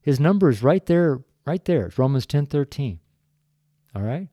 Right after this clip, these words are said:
Uh, let me tell you what it is. Romans ten thirteen. "For whosoever shall call upon the name of the Lord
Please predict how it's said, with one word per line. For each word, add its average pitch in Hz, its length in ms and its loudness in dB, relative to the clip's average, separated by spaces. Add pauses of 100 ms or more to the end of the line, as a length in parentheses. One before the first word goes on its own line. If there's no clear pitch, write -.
(320)
Uh, 143 60 -10
let 156 140 -4
me 190 80 -2
tell 156 220 0
you 123 100 2
what 110 140 0
it 104 100 -4
is. 92 260 -8
Romans 135 260 0
ten 147 220 0
thirteen. 127 500 -2 (420)
"For 139 160 4
whosoever 180 760 2 (640)
shall 117 220 0
call 185 340 6
upon 131 300 0
the 104 100 -2
name 135 360 0
of 135 80 -2
the 107 60 -2
Lord 107 420 -4